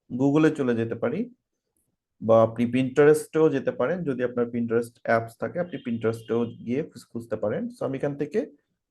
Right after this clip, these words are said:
আহ, গ্রিড লাইন ব্যাকগ্রাউন্ড লিখে সার্চ করছি। গ্রিড লাইন ব্যাকগ্রাউন্ড। So গ্রিড লাইন ব্যাকগ্রাউন্ড লিখে সার্চ করলে এরকম অসংখ্য গ্রিড লাইন ব্যাকগ্রাউন্ড চলে আসবে। আমি যদি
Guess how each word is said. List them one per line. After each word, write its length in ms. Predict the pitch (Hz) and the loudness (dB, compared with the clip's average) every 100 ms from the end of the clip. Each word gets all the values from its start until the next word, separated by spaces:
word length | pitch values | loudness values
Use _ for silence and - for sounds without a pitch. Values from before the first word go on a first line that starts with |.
| - | -4
আহ, 220 | 123 120 120 | 2 2 2
গ্রিড 560 | 127 143 143 147 - | 0 0 -2 -8 -2
লাইন 480 | 120 117 117 120 120 - _ _ _ _ _ _ _ _ _ - | 2 2 0 -2 -8 -18 _ _ _ _ _ _ _ _ _ -2
ব্যাকগ্রাউন্ড 540 | 107 110 117 120 117 | 0 0 2 4 4
লিখে 180 | 120 170 | 0 -4
সার্চ 360 | - 123 120 | 0 -2 -2
করছি। 540 | - 107 - - 196 240 _ _ _ _ _ _ _ _ _ _ _ _ _ _ _ 107 | -8 -8 -8 -10 -10 -10 _ _ _ _ _ _ _ _ _ _ _ _ _ _ _ -6
গ্রিড 260 | 113 113 | -6 -4
লাইন 180 | 113 113 | -2 0
ব্যাকগ্রাউন্ড। 520 | 107 98 107 180 277 _ _ _ _ - | -2 0 -2 -2 -4 _ _ _ _ -10
So 100 | 143 | -6
গ্রিড 280 | 165 180 190 | -2 -2 0
লাইন 160 | 185 | 4
ব্যাকগ্রাউন্ড 340 | 175 170 175 170 | 4 4 2 2
লিখে 120 | 175 | 2
সার্চ 260 | 175 156 156 | 4 2 2
করলে 180 | 165 165 | 2 4
এরকম 220 | 156 156 139 | 4 2 2
অসংখ্য 420 | 135 151 147 151 | 0 -2 -4 -4
গ্রিড 280 | 143 139 143 | -2 -2 0
লাইন 140 | 143 | 2
ব্যাকগ্রাউন্ড 420 | 127 123 127 135 | 2 2 0 0
চলে 200 | 131 120 | 0 4
আসবে। 340 | 117 110 113 170 | 6 4 0 -4
আমি 200 | 131 120 | -2 -6
যদি 160 | 117 | -4